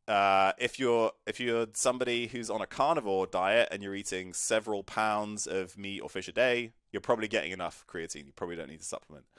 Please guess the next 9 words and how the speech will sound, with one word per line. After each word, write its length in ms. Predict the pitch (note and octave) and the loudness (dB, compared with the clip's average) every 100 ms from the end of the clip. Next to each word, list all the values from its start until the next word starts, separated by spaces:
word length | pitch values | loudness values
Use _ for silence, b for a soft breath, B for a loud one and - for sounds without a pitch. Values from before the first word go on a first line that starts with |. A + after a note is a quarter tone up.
| b b b b b b - | b b b b b b 4
Everybody 560 | C#3+ D#3+ D3 C#3+ C3 | 4 4 4 4 6
else, 400 | B2 G#2+ F2+ - | 6 6 2 -2
I 120 | G2+ G2 | 0 0
think, 400 | G#2+ F#2+ - - | -2 -8 -10 -12
should 320 | - G#2+ F#2+ | -6 -4 -2
supplement, 540 | - - F2+ E2 D#2+ - - | -2 -2 -6 -10 -12 -16 -14
uh, 200 | E2 D#2+ | -12 -12
with 140 | D#2+ | -14
creatine. 400 | - E2+ - E2 | -10 -10 -10 -16